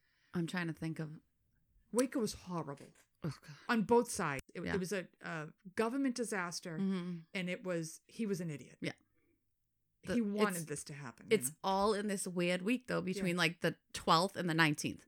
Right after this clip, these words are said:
Speaker 2: Uh, the, I,
Speaker 1: or the twenty-first or something.
Speaker 2: we
Speaker 1: It's
Speaker 2: couldn't have,
Speaker 1: crazy.
Speaker 2: we couldn't cover
Speaker 1: No.
Speaker 2: how many
Speaker 1: There was, like, a
Speaker 2: bizarre
Speaker 1: list of thirty things.
Speaker 2: Easy.
Speaker 1: Yeah.
Speaker 2: Easy. It was ridiculous.
Speaker 1: Yeah.
Speaker 2: So Google it. It's pretty interesting.
Speaker 1: Yeah.
Speaker 2: So that had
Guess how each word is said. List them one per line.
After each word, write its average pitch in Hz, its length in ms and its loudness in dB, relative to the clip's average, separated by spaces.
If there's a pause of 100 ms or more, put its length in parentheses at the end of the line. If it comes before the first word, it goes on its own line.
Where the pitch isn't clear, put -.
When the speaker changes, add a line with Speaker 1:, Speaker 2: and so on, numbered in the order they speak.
Speaker 2:
Uh, 254 100 -6
the, 247 180 0 (120)
I, 262 100 4
Speaker 1:
or 156 60 6
the 147 100 2
twenty-first 151 520 0
or 165 80 -10
something. 208 240 -8
Speaker 2:
we 262 100 4
Speaker 1:
It's 285 140 0
Speaker 2:
couldn't 285 260 4
have, 285 60 4
Speaker 1:
crazy. - 180 -4
Speaker 2:
we 240 80 4
couldn't 269 380 0
cover 165 520 0
Speaker 1:
No. 175 200 2
Speaker 2:
how 214 200 2
many 214 340 2 (340)
Speaker 1:
There 240 100 10
was, 254 80 10
like, 381 120 10
a - 20 10
Speaker 2:
bizarre 320 160 8
Speaker 1:
list 359 200 6
of 277 120 2
thirty 262 300 4
things. - 340 -4
Speaker 2:
Easy. - 400 2
Speaker 1:
Yeah. 233 140 -2 (240)
Speaker 2:
Easy. 233 400 2 (180)
It 214 60 6
was 196 120 2
ridiculous. 180 480 0
Speaker 1:
Yeah. 180 80 4
Speaker 2:
So 165 320 -4 (960)
Google 226 300 4
it. 156 60 4
It's 160 120 -2
pretty 185 220 0
interesting. 156 440 -4
Speaker 1:
Yeah. - 140 -4 (440)
Speaker 2:
So - 160 -2
that 339 180 4
had 302 180 -2